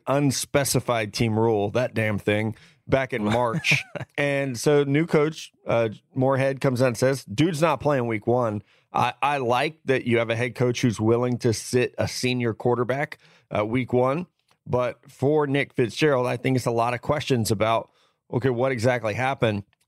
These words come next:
Speaker 1: Every scout that goes through Starkville now is gonna be asking the same question.
Speaker 2: Yeah, it's not great. And I remember when we did the quarterback previews,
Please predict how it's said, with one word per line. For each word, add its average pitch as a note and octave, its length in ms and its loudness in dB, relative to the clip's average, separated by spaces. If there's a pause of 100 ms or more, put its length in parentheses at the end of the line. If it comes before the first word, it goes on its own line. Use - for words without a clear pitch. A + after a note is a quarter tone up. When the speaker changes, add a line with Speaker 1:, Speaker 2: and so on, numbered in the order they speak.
Speaker 1:
Every D3+ 320 -2
scout C#3 420 -2
that G#2 140 0
goes B2 320 2
through B2 380 2
Starkville G#2+ 480 -2
now G#2+ 200 -2
is G#2 100 -2
gonna A2+ 160 -2
be A2 140 -4
asking A#2+ 380 -2
the G#2+ 100 2
same G#2+ 280 -2
question. - 500 -6
Speaker 2:
Yeah, A3 180 2
it's E3 160 -2
not G3+ 220 0
great. C#3 400 2
And D3+ 100 -2
I D#3+ 40 0
remember G3 280 -2
when E3+ 240 2
we D3 80 4
did D3 160 2
the C3 80 0
quarterback C#3+ 520 -2
previews, A2+ 800 -2